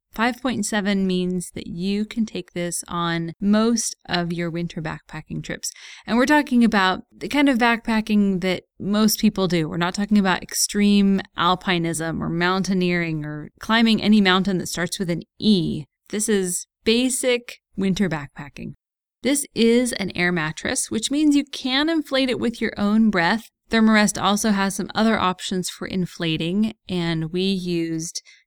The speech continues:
the Neo Air Pump Sack, which we'll talk about a little bit later in the review. There's nothing wrong with inflating it with your breath. It won't ruin the interior, and, um, it's a perfectly fine way of inflating it.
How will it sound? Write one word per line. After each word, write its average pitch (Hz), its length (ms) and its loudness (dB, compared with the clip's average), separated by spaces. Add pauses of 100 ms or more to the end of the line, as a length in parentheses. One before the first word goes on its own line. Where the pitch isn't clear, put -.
the 180 80 -4
Neo 196 400 4
Air 175 180 -2
Pump 185 360 -8
Sack, 220 420 -4
which - 240 -8
we'll 165 180 -6
talk - 240 -12
about 165 240 -6
a - 60 -10
little 196 220 -2
bit 196 180 -8
later 170 400 -6
in 170 240 -6
the 160 100 -8
review. 151 560 -6 (320)
There's 214 240 6
nothing 294 260 4
wrong 254 200 4
with 262 140 -2
inflating 226 500 0
it - 140 -2
with 226 180 -4
your 214 100 0
breath. 202 380 0
It 175 160 -4 (200)
won't 196 260 -2
ruin 190 400 2
the 185 180 0
interior, 180 720 -2 (440)
and, 165 420 -6
um, 156 260 -10
it's 170 120 -14
a - 20 -14
perfectly 180 600 -2 (120)
fine 165 340 -4
way 160 140 -4
of 160 140 -8
inflating 156 520 -8
it. - 260 -16